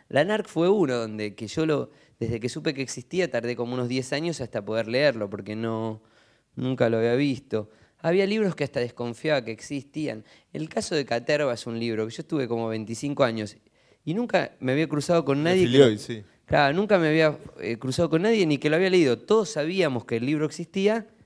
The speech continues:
Speaker 1: pero nunca nadie lo tuvo en la mano ni lo leyó.
Speaker 2: Porque era una edición cordobesa viejísima hasta que
Speaker 1: Y hay
Speaker 2: se
Speaker 1: una del treinta y siete.
Speaker 2: Claro.
Speaker 1: Yo esa una vez la vi en España como a quinientos euros, trescientos y pico de euros.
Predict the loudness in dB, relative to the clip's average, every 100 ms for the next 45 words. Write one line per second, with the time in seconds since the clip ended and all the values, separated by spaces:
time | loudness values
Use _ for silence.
0 | _ -4 -2 0 0 4 4 4 4 4
1 | 6 6 4 4 2 0 0 0 0 0
2 | 2 4 6 6 8 8 8 4 2 4
3 | 6 8 8 8 6 4 2 2 0 -4
4 | -6 -4 -4 -6 -6 -8 -2 0 0 0
5 | 0 0 -2 -2 -2 2 4 4 0 -2
6 | -2 0 2 2 2 2 2 2 0 0
7 | 0 0 -2 -4 -6 -6 -4 -4 -6 -8
8 | -8 -8 -8 -12 -14 -10 -8 -6 -8 -8
9 | -6 -6 -6 -8 -10 -12